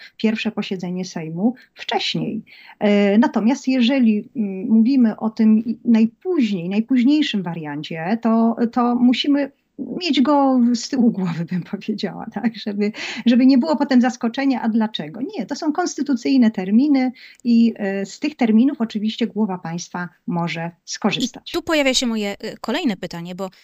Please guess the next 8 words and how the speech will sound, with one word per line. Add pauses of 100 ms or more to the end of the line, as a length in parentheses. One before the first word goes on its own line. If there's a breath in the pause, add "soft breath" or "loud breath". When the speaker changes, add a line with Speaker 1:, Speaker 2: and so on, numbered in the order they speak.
Speaker 2:
wspomina
pani,
że (240 soft breath)
najpóźniej
tego
czternastego, (360 soft breath)
e,
listopada